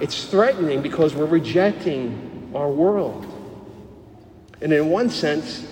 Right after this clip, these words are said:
it's great <laughs> that the world recognizes that, because at least they're clear in their beliefs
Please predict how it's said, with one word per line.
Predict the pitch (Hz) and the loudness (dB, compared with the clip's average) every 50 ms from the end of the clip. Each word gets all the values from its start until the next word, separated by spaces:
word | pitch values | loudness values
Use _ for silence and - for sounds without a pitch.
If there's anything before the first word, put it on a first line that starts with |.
| - - - - - - - - | -16 -18 -18 -18 -18 -20 -10 0
it's | - 175 160 - | 0 0 0 0
great | - 139 147 202 254 247 131 - - | -2 2 4 4 4 4 0 -4 -6
<laughs> | - - 139 127 | -6 -8 -4 -2
that | - 160 - | -2 2 2
the | 180 | 2
world | 160 143 151 175 175 175 | 2 4 6 6 6 6
recognizes | 165 196 208 - 208 175 143 131 117 117 107 117 113 | 6 4 2 2 2 2 2 2 0 -2 -4 -6 -4
that, | 123 127 123 - | -4 -4 -4 -4
because | - - 170 165 | -2 -2 0 2
at | 185 160 165 | 2 2 2
least | 196 240 233 - - - | 2 2 2 0 4 4
they're | 214 226 | 4 4
clear | - 226 - - 185 170 170 165 | 4 0 -4 4 6 6 6 6
in | 156 147 | 4 2
their | 165 214 233 | 2 2 2
beliefs | - - 127 110 113 104 - - - - - - - | 2 0 -2 -2 -4 -6 -6 -8 -12 -12 -12 -14 -14